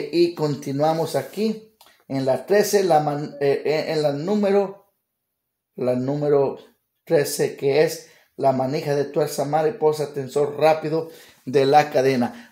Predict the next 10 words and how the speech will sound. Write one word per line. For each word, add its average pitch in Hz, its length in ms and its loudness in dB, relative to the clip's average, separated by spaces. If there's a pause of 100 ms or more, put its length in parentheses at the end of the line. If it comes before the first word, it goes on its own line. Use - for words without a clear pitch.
Bueno, 170 260 2
estas 214 320 0
partes 196 500 2
están - 520 4
aquí 147 300 -2
en 156 100 0
la 135 100 2
parte 151 320 2
de 135 140 2
atrás. 156 480 2